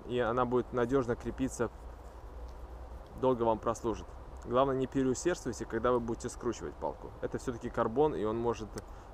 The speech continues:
он не любит поперечных ударов, а, и давлений. Данную модель палок можно приобрести и в алюминии.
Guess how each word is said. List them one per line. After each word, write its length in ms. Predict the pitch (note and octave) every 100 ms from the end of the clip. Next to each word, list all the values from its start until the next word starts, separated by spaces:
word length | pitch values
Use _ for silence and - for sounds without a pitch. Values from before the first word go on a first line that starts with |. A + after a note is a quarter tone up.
| -
он 160 | A#2
не 80 | B2+
любит 280 | B2+ A#2+ A2
поперечных 540 | A2+ A#2 B2+ - A2
ударов, 340 | A#2 B2 C3+ A#2+ - - - - - - - - - - -
а, 460 | F#2 G#2+ G#2 G#2 -
и 160 | A#2 A#2
давлений. 480 | G#2+ A2 A2 F2+ - - - - - - - - - - - - - - - -
Данную 280 | C#3 E3 E3
модель 240 | D3 D3
палок 340 | - G3+ F#3
можно 220 | D3+ D#3 C#3+
приобрести 720 | C#3+ C3+ C3 C3+ C3+ - D#3+
и 240 | C3+ C3+
в 160 | C3+ A#2+
алюминии. 600 | A#2+ B2+ C3+ B2 G#2+ F#2+